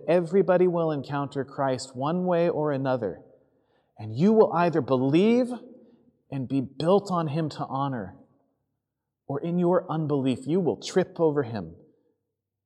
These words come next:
God will leave you with your offenses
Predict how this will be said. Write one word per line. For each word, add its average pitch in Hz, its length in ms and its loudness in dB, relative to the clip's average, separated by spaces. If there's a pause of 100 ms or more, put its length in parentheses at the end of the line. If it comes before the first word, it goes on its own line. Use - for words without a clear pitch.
(320)
God 143 300 -2
will 135 160 0
leave 131 260 0
you 131 100 -2
with 120 240 -4
your 131 120 -2
offenses 131 840 -8